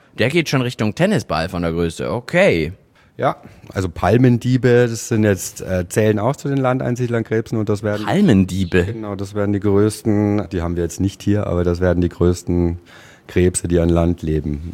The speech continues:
Speaker 2: Also die können so einen Meter groß werden und krabbeln dann die Kokospalmen hoch und knacken dann die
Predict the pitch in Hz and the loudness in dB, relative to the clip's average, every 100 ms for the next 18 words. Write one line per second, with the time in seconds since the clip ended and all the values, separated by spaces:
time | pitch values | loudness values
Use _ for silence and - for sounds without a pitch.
0 | - 80 80 78 - 76 85 82 82 82 | -8 -4 -2 -4 -4 -2 -2 0 0 0
1 | 90 - 87 - 98 - 95 95 92 90 | 0 -2 -4 -4 -6 0 0 0 0 -2
2 | - - - 90 90 90 90 87 - - | -4 -6 -2 0 0 2 0 -2 -6 -20
3 | _ _ - - - - - - 139 135 | _ _ -20 -20 -20 -20 -6 0 2 2
4 | - 127 113 117 117 117 117 110 107 - | 2 2 4 4 4 4 2 2 -2 -2
5 | 101 - 98 95 95 92 92 92 | -4 0 0 2 2 4 2 2